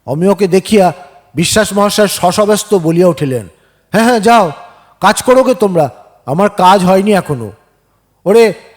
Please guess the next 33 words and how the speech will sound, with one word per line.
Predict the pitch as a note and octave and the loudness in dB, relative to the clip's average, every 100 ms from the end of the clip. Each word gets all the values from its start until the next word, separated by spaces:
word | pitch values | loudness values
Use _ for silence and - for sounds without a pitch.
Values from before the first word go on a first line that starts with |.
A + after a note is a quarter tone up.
| _ _ _ - | _ _ _ -4
এক | F3+ A3+ | -2 0
পয়সার | A3+ A#3 | 0 0
মিঠে | A3 A3 A3 | 0 0 0
পান | A3+ A#3 G#3+ | 0 0 0
বো | F3 A#3 A#3 | 0 2 2
করে | A#3+ A#3 | 0 0
নিয়ে | A3+ A#3 | 0 2
আয় | A#3 | 2
তো | B3 | 2
বাবা।" | A#3 B3 B3+ B3 - - _ _ _ _ B2 | 2 4 2 0 -8 -20 _ _ _ _ -2
বলিয়া | G3 A3+ | 2 2
তিনি | A3+ A#3 A3 G#3 - _ _ | 0 -2 -2 -4 -12 _ _
একটি | D3+ - | -12 -6
পয়সা | F#3+ D3+ F3+ F#3 G3 F#3+ - - _ C#3 | -4 0 0 2 0 -2 -6 -20 _ -14
একটি | - G3 | -6 -4
পাংখা | F3 F#3 F#3 G#3 | -2 -2 -2 -2
কুলিকে | G#3 G3+ F#3+ | 0 0 0
দিলেন। | D#3 D3+ B2 F2 _ _ _ _ _ _ A2+ | -2 -2 -4 -6 _ _ _ _ _ _ -4
যাইবার | D#3+ G3 G#3 | 0 2 2
সময় | - A3 G3+ F#3+ - _ _ _ _ | 0 0 0 -2 -10 _ _ _ _
তাহাকে | E3 F3+ G#3 | -2 0 0
বলিলেন, | F3 F#3+ G#3 F#3 C3+ G#2+ _ _ _ _ F3+ | 0 2 2 2 -2 -8 _ _ _ _ -10
"একটু | E3+ A#3+ | -4 -2
দোক্তাও | F#3 A#3 - C4 C4 | 2 2 2 2 4
আনিস, | B3+ C4+ C#4+ B3+ - - _ _ _ _ _ F3 | 4 2 0 0 -4 -12 _ _ _ _ _ -2
ওই | A3 | 0
মোড়ের | A3 A3+ A#3+ | 2 2 2
দোকানটা | A#3+ B3+ B3+ B3 | 0 0 0 -2
থেকে | C4 C4 | 0 0
নিস, | B3+ B3 - - _ _ _ _ _ | 0 0 -2 -10 _ _ _ _ _
বেড়ে | B2 F3 A#3+ | -4 2 2
দোক্তা | F#3 A3 A3+ C4 A#3+ | 4 0 2 0 2
মাগির।" | A3 F#3+ F#3 | 2 0 -2